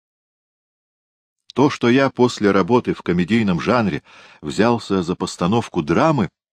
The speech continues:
меня как раз не тревожило. В мои последние ленты вплеталось наряду со смешным немало серьёзного, грустного, печального, трагического. От этих картин до драмы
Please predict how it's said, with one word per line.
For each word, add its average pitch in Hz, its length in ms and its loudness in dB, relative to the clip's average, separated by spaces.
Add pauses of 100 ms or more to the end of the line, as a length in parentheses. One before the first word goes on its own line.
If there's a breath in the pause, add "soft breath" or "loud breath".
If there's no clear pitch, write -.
(600)
меня 110 300 2
как 143 200 -2
раз 156 320 2
не 98 100 0
тревожило. 76 600 -2 (1120 loud breath)
В 67 100 -10
мои 101 180 2
последние 117 560 2
ленты 131 420 2 (200 loud breath)
вплеталось 110 640 0
наряду 92 320 0
со 110 160 -4
смешным 113 500 -2
немало 107 320 2
серьёзного, 92 680 0
грустного, 85 540 -2 (240 soft breath)
печального, 107 760 0 (120)
трагического. 85 960 -2 (1120)
От 85 180 -4
этих 127 300 0
картин 120 480 0
до 95 120 2
драмы 110 440 0